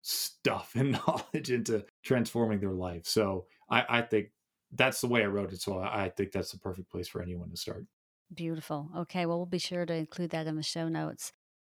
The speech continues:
Speaker 2: And I just wanna thank you so much for sharing your story. It's such a beautiful, heartwarming story of, you know, someone who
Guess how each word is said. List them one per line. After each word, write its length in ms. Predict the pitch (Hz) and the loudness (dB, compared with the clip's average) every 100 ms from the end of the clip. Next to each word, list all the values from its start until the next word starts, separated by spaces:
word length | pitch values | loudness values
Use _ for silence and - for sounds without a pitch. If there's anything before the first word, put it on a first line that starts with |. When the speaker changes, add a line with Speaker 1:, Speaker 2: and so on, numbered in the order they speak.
| - | -2
Speaker 2:
And 100 | 196 | 2
I 60 | 202 | 4
just 180 | 233 | 4
wanna 220 | 233 180 160 | 6 4 4
thank 320 | 180 196 - | 2 2 2
you 100 | 170 | 0
so 160 | - | 0
much 340 | 185 170 165 - | 0 2 0 -2
for 360 | - 165 156 | -2 -2 0
sharing 400 | 156 - 180 175 | -2 2 4 4
your 80 | 156 | 2
story. 800 | 147 - 170 180 156 156 - - _ _ _ _ | -2 -2 2 4 4 2 -4 -8 _ _ _ _
It's 160 | - 170 | -4 -2
such 240 | - 202 | 0 2
a 400 | 185 160 156 160 - _ _ - | 4 2 2 -2 -6 _ _ -4
beautiful, 640 | 175 190 196 - 160 147 - | 2 4 4 4 0 0 4
heartwarming 640 | 190 190 185 180 165 160 | 6 6 4 2 2 0
story 720 | 151 - 165 160 156 156 156 - | -2 -6 -4 -4 -4 -4 -6 -8
of, 520 | 160 160 160 156 156 - _ _ | -6 -4 -2 -4 -6 -12 _ _
you 180 | - 170 | -2 0
know, 200 | 165 160 | 2 0
someone 320 | - 185 185 | 0 0 2
who 520 | 160 165 165 160 160 | 2 2 2 2 0